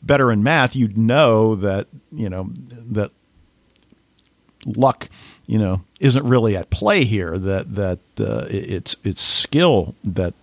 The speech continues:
allows you to do that." Now, does she understand the skill that she has? I guess they don't let her in the, uh,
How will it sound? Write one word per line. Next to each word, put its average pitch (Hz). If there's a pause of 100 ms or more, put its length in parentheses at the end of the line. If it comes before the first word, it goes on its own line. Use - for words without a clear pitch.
(140)
allows 98
you 101
to 87
do 139
that." 90
Now, 92 (180)
does 107
she 123
understand 110
the 104
skill 117
that 104
she 95
has? 123 (1160)
I 123
guess 127
they 143
don't 120
let 123
her 113
in 110
the, 104
uh, 98